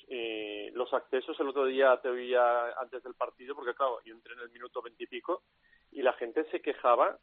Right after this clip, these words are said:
del, de las colas de los accesos. Eh, es que se quejan de las asistencias, pero vamos los de siempre, y los de siempre entramos yo en-,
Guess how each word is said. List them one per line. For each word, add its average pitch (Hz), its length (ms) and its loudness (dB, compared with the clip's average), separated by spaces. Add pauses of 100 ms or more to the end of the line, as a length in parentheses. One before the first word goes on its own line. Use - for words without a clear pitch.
(120)
del, 131 460 -6
de 123 100 -2
las 120 200 2
colas 135 200 0
de 180 80 -2
los 175 140 -4
accesos. - 420 -6 (100)
Eh, 127 280 -6
es - 100 -14
que - 140 -6
se - 140 -6
quejan 156 340 4
de 160 80 4
las 151 180 6 (160)
asistencias, 135 680 -10
pero 143 120 -10 (240)
vamos 139 260 -4
los 156 160 -8
de 143 100 -4
siempre, 147 380 -8
y 123 60 -10
los 113 160 -6
de - 80 -8
siempre 151 420 -6 (460)
entramos 131 560 2
yo 139 80 0
en-, 143 160 -6